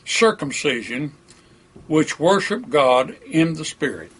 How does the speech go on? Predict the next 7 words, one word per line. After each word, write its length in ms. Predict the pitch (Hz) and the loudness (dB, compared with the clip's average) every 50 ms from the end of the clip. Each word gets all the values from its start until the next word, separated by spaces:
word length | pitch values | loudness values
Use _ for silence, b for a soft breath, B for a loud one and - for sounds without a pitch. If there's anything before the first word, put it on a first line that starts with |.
| 185 - - - - B B B B B B B B B | -4 -4 -6 -10 -18 B B B B B B B B B
We 520 | - 123 147 202 233 220 185 151 135 135 - | -8 -4 0 2 4 4 2 0 -2 -6 -2
are 320 | - 151 156 165 160 151 | 2 4 6 6 6 6
the 140 | 143 147 135 | 2 -2 -4
circumcision 1080 | - - - - 214 196 196 - 135 123 - - 156 135 117 101 - - 120 127 131 | -4 -2 0 0 0 -2 -2 -6 -10 -8 -6 -4 -4 -4 -4 -6 -8 -12 -10 -8 -2
that 240 | 127 131 147 - 120 | -2 -2 -2 -2 -2
worship 540 | 127 160 175 175 - - 190 190 - 143 127 | -2 0 0 0 -2 -4 -6 -8 -10 -8 -2
God 420 | 151 147 139 120 117 117 113 - | 0 2 2 2 2 -2 -4 -6